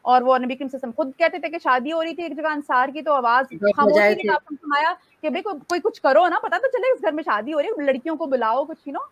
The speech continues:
Speaker 1: तो
Speaker 2: जब वो दाखिल हुए थे मदीना शरीफ में, तो
Speaker 1: वो
Speaker 2: बच्चों
Speaker 1: तब
Speaker 2: ने
Speaker 1: भी,
Speaker 2: दफ,
Speaker 1: अब वो
Speaker 2: दफ
Speaker 1: तलल
Speaker 2: बजा के
Speaker 1: बगरू और वो
Speaker 2: इस्तकबाल
Speaker 1: दफ
Speaker 2: किया
Speaker 1: बजा
Speaker 2: था।
Speaker 1: के, तो वो
Speaker 2: हम्म।
Speaker 1: you see, वो difference of, देखें, difference of opinion जहाँ पे आ गया ना, मैं आपको, अल्लाहु आलम, I'm not a mufti, I'm not a alim, I'm not a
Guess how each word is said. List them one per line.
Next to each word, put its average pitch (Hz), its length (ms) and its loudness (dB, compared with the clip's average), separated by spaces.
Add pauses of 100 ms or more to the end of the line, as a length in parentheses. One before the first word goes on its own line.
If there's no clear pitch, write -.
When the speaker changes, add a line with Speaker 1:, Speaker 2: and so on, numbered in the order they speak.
(340)
Speaker 1:
तो 392 60 0
Speaker 2:
जब 403 120 2
वो 220 80 4
दाखिल 233 360 6
हुए 262 140 8
थे 254 120 2
मदीना 233 280 6
शरीफ 226 300 0
में, 226 180 -2
तो 254 100 -2
Speaker 1:
वो 214 80 4
Speaker 2:
बच्चों 233 180 4
Speaker 1:
तब 294 60 8
Speaker 2:
ने 220 80 0
Speaker 1:
भी, 330 200 -4 (140)
Speaker 2:
दफ, 214 60 -4 (220)
Speaker 1:
अब 240 120 0
वो 262 40 2
Speaker 2:
दफ - 60 -2
Speaker 1:
तलल 269 120 2
Speaker 2:
बजा 302 260 4
के - 60 0
Speaker 1:
बगरू 339 140 -4
और 330 260 -2
वो 294 80 2
Speaker 2:
इस्तकबाल 285 160 0
Speaker 1:
दफ 311 40 -2
Speaker 2:
किया 320 140 0
Speaker 1:
बजा 277 120 0
Speaker 2:
था। 269 80 0
Speaker 1:
के, 330 140 -12
तो - 220 -4
वो 381 60 -2
Speaker 2:
हम्म। - 20 -4
Speaker 1:
you 427 120 -4
see, 539 340 -2
वो 392 100 -6
difference 403 500 -10
of, - 260 -20
देखें, 320 220 -8
difference 302 400 -4
of 320 80 -4
opinion 269 360 -8
जहाँ 254 220 -4
पे 254 100 -6
आ 196 200 0
गया 214 180 -4
ना, 196 200 -8 (1160)
मैं 302 80 6
आपको, 339 240 6
अल्लाहु 311 400 8
आलम, 285 340 4 (200)
I'm 247 80 -2
not 294 240 0
a 330 180 4
mufti, 294 340 -2
I'm 277 140 0
not 262 120 -4
a 269 80 -2
alim, 262 300 -2
I'm 247 60 -6
not 247 180 -6
a 240 60 -8